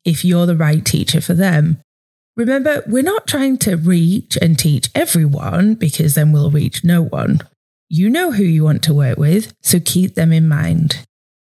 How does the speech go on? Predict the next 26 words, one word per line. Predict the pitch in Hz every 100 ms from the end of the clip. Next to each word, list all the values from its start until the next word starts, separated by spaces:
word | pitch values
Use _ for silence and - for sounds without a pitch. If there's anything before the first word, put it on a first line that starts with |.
| _ _ _ -
For |
your | 208 202 196 -
attention | 185 262 285 - 208
grabber, | 170 147 - 156 143 - _
your | 160 151 143
headline, | 185 - 139 143
your | 147
overview, | 147 165 156 143 147 147 147 _ _ -
think, | 180 160 - - _ _ _ -
"I | 160 165
am | 165 160
a | 151 143 - _ -
what | 165 311 - - -
and | 143 139 143 -
I | - 190 220 226 220 _ _
what." | 151 156 - - - _ _ _ _ -
For | 180 190
example, | 180 - 151 147 - 143 - - _ -
"I | 165 175
am | 226
a |
yoga | 254 175 165
teacher | 160 - 156 - 156 151 147
and | - 165
I | 156
love | 151 151 170 175 185 190